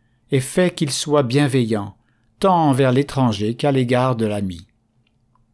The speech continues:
Conduis-les vers le monde qui demeure éternellement. Accorde-leur une part de grâce céleste. Fais qu'ils soient de fidèles baïs, sincèrement épris de Dieu. Garde-les des apparences extérieures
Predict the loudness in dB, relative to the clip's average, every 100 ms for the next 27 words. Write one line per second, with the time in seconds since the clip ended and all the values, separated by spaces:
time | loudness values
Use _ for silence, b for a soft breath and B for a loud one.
0 | _ _ _ _ _ _ -2 -2 0 0
1 | 2 4 4 2 2 4 4 2 -2 -8
2 | -2 2 4 2 0 -4 -2 -2 0 -2
3 | -2 -6 -8 -14 _ _ _ _ _ _
4 | _ _ -6 -2 0 2 2 4 2 2
5 | -2 0 0 2 0 0 0 -2 -4 -4
6 | -4 -2 -4 -8 -16 -20 _ _ _ _
7 | _ _ _ _ _ -16 -2 -2 0 -4
8 | -4 0 2 2 0 -4 0 2 2 0
9 | 0 -2 -6 -10 -14 _ _ _ _ -6
10 | 0 0 0 -2 0 2 0 -2 -4 -2
11 | -2 -4 -8 -10 -14 _ _ _ _ _
12 | _ _ _ _ _ -2 0 2 2 4
13 | 4 2 2 2 2 2 2 2 -2 -6
14 | -2 0 2 2 0 -2